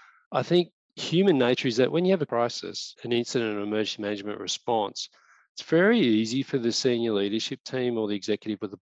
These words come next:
board to wanna jump in and do. And one of the things about preparedness and, you know, for a, a crisis is, and practicing for it,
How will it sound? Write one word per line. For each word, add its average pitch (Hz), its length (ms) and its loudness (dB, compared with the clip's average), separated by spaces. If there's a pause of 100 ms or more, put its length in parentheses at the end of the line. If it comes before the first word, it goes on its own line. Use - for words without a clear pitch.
board 110 400 2 (220)
to 117 120 -4
wanna 131 180 2
jump 120 280 -4
in 110 100 -4
and 98 200 -8
do. 98 340 -4 (960)
And 117 520 2 (160)
one 139 140 4
of 165 60 4
the 180 80 2
things 160 240 0
about 107 440 0 (100)
preparedness 110 580 -2
and, 104 260 -8 (180)
you 117 120 -4
know, 107 280 -8 (160)
for 110 300 2
a, 98 60 -2 (380)
a - 60 -12
crisis 113 580 0
is, 107 200 -4
and 104 120 -4
practicing 113 500 -6
for 104 280 -2
it, 104 80 -6